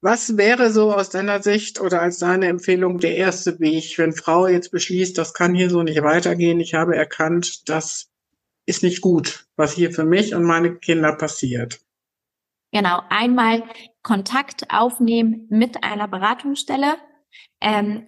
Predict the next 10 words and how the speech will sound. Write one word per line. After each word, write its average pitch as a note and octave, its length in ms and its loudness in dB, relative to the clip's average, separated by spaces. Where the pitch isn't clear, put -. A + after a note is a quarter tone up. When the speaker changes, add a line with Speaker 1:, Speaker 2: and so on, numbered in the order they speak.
Speaker 2:
um A3 240 2
einfach A3+ 540 0
mal G#3 420 2
die G3+ 80 -6
Gedanken A3+ 500 0
zu - 220 -8
ordnen, F3+ 640 -2
um G3 320 2
Alter-, G#3+ 380 2
Informationen A3+ 800 4